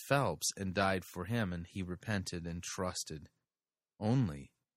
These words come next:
in Christ for the forgiveness of his sins. That's our only hope for him. And I, I have no idea if that's happened, and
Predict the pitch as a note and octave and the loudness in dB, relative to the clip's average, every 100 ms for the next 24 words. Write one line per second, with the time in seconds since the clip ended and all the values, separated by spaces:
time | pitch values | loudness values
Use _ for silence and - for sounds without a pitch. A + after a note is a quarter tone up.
0 | _ _ G2 F#2 - G#2 D#2+ C#2+ - - | _ _ -6 -4 2 2 2 0 -2 -4
1 | _ _ _ _ G2 F2+ G2 F2+ F2+ F2 | _ _ _ _ -4 -2 -2 -2 -2 -2
2 | - E2 E2 - G2+ E2 E2 F#2+ - F#2+ | -4 -4 -4 -2 -2 -2 0 0 0 2
3 | F#2+ G2 F#2+ F2 A#2+ G#2+ - _ - E2 | 2 2 0 -2 -2 -2 -6 _ -6 -6
4 | E2 D2+ D#2+ - F#2+ F2 - - E2+ G2+ | -4 -8 -12 -6 -2 -2 -4 -6 -4 -2
5 | F#2 G2+ G2 G2 G2 G2+ G2 G#2+ G#2 A2 | -2 -2 0 0 0 0 -2 0 0 2
6 | B2+ - D2+ E2+ F2+ | 0 0 -6 -6 -6